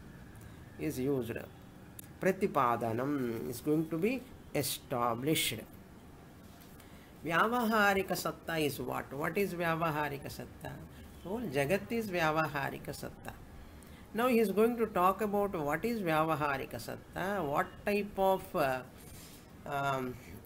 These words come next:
what type of, uh, standard, that, uh, status it has got, that he is going to do Pratipadanam. He is going to establish. Therefore, the whole Prapancha is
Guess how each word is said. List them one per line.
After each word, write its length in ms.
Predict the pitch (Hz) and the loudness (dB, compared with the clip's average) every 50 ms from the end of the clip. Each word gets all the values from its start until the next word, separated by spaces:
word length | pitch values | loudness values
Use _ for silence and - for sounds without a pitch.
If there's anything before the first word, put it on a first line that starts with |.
| - - - - - - - - - - - - - - - - | -16 -20 -20 -20 -20 -16 -14 -14 -14 -14 -16 -16 -16 -16 -12 -10
what 180 | 175 180 190 190 - - | -8 -8 -8 -10 -4 0
type 240 | 214 202 196 196 - - | 2 2 2 2 2 2
of, 360 | 190 185 185 185 185 - - | 4 6 6 4 2 0 -2
uh, 240 | 180 165 139 110 156 151 - - - - | -2 0 0 -2 -4 -6 -8 -12 -16 -12
standard, 1000 | - - - - - - - - 190 208 220 233 226 190 175 139 123 - - - - - - - - - - - - - - 127 | -8 -6 -4 -4 -6 -6 -6 0 2 4 4 6 6 6 4 4 4 2 -4 -8 -12 -16 -16 -16 -16 -16 -16 -16 -16 -14 -8 -4
that, 220 | 143 147 143 - | -2 -4 0 2
uh, 180 | 147 147 143 127 | 2 2 2 2
status 920 | - - - - 196 214 214 214 - - 117 - - - - - - - - - - - - - - - - - - - | 0 -4 -2 4 6 6 6 6 4 2 0 2 0 -2 -4 -4 -6 -10 -14 -18 -20 -20 -20 -18 -18 -18 -18 -20 -10 -6
it 140 | 170 170 175 | -6 -4 -2
has 320 | 175 147 160 147 135 - | 0 2 2 2 2 2
got, 320 | 131 123 131 123 113 - - - - - - | -2 -2 0 0 0 0 -2 -8 -14 -12 -6
that 240 | 165 208 208 208 208 | -2 0 0 0 0
he 220 | 185 170 165 160 | 0 2 4 4
is 120 | 147 135 127 | 2 2 0
going 320 | - 131 127 131 135 131 131 | 0 0 2 2 0 -2 -2
to 120 | - 151 | -4 -4
do 340 | 139 147 180 233 269 311 311 320 - - - - - - - - - | 0 0 0 0 2 0 -2 -6 -10 -16 -18 -18 -18 -18 -18 -4 0
Pratipadanam. 840 | 170 202 196 240 220 - 147 131 113 113 110 117 104 - - - - | 2 2 2 2 0 4 4 4 4 4 2 -2 -4 -6 -6 -6 -6
He 60 | 127 160 | -4 -6
is 80 | 147 | -4
going 240 | 143 156 151 151 156 | -2 -2 0 0 0
to 140 | - 262 254 - - | -2 -4 -6 -4 -2
establish. 1120 | 135 131 - - - - - 135 127 120 117 - - 120 120 113 - - - - - - - - - - - - - - - - - - - - - - - - - | -2 -2 0 -2 -6 -2 0 2 2 2 0 0 -4 -4 -2 0 0 0 0 0 -2 -4 -8 -12 -18 -20 -18 -18 -18 -16 -16 -16 -16 -18 -18 -18 -18 -18 -20 -16 -10
Therefore, 520 | 131 135 131 131 139 - - 190 196 208 | -8 -6 -6 -6 -8 -6 -4 -2 0 0
the 160 | 196 170 143 123 | 0 0 -2 0
whole 280 | 123 165 175 196 220 | 0 2 2 2 2
Prapancha 760 | 226 220 - 214 202 - - 165 180 185 180 - 180 160 151 151 | 2 2 0 -2 -2 0 0 0 0 0 0 0 0 0 2 2
is 160 | 160 160 - | 0 -2 -4